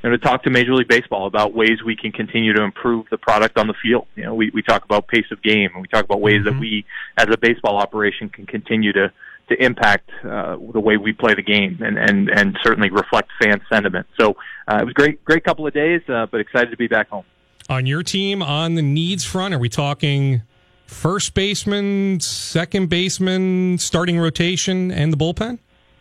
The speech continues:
Speaker 1: Yeah, I th-, I think that's fair. I mean, y-, you've certainly identified a couple of areas. We know we need two infielders. You know, we've been thoughtful about, uh, where guys, where guys slot. Now, that could be some movement around our current infield. Uh, we're not ruling anything out at that point, but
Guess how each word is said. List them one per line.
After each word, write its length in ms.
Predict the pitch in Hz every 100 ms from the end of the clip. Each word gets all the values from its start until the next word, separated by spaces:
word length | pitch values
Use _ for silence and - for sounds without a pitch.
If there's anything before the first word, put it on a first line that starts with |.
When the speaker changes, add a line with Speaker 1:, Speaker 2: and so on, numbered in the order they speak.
| _ _ -
Speaker 1:
Yeah, 160 | 208
I 60 | 202
th-, 280 | 202 165 165
I 60 | 165
think 160 | 214
that's 160 | 147 -
fair. 320 | 139 147 185 143
I 40 | 139
mean, 180 | 135
y-, 180 | 131 135
you've 180 | 135 131 -
certainly 240 | 156 139 131
identified 440 | 120 123 123 120
a 40 |
couple 260 | 120 131 123
of 60 | 120
areas. 180 | 120 -
We 60 | 170
know 100 | 190
we 140 | 190
need 140 | 175 170
two 100 | 151
infielders. 480 | 135 120 110 95 90 -
You 100 | 117
know, 100 | 113
we've 180 | 131
been 160 | - 123
thoughtful 440 | - 127 - 131
about, 420 | 120 117 113 110 - - - -
uh, 180 | 113 104
where 280 | 104 120 120
guys, 320 | 120 113 110 - 107 -
where 160 | 123
guys 200 | 120 117 107 -
slot. 340 | 117 123 151 -
Now, 180 | 120 113
that 180 | 120
could 240 | - 143 -
be 280 | 127 123 120
some 120 | 127 123
movement 400 | 131 135 135 127
around 320 | 120 120 120
our 100 | 120
current 360 | - 123 139
infield. 400 | 156 165 165 175 - -
Uh, 160 | 113
we're 80 | 110
not 140 | 120 120
ruling 320 | 135 127 123
anything 300 | 117 117 107
out 200 | 110 143
at 100 | 147
that 180 | 156 -
point, 220 | 170 170
but 160 | -